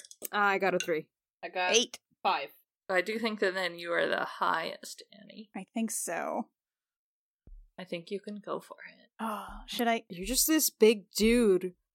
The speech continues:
Speaker 1: with this fucking rad hair running around,
Speaker 3: <laughs> I'm this
Speaker 1: being
Speaker 3: big
Speaker 1: a
Speaker 3: hot
Speaker 1: bro.
Speaker 3: dude who has had a lot of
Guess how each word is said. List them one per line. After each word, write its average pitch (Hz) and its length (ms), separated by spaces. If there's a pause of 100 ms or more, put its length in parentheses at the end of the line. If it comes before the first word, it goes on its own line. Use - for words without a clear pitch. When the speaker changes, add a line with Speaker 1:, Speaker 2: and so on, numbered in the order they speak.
(240)
Speaker 1:
with 202 180
this 202 180
fucking 220 560
rad 196 540
hair 175 640 (960)
running 214 420
around, 190 760
Speaker 3:
<laughs> - 100
I'm 277 120
this 440 120
Speaker 1:
being 392 140
Speaker 3:
big - 160
Speaker 1:
a - 20
Speaker 3:
hot 294 160
Speaker 1:
bro. 180 220
Speaker 3:
dude 247 320
who 262 120
has 220 200
had 269 160
a 214 60
lot 233 380
of 233 120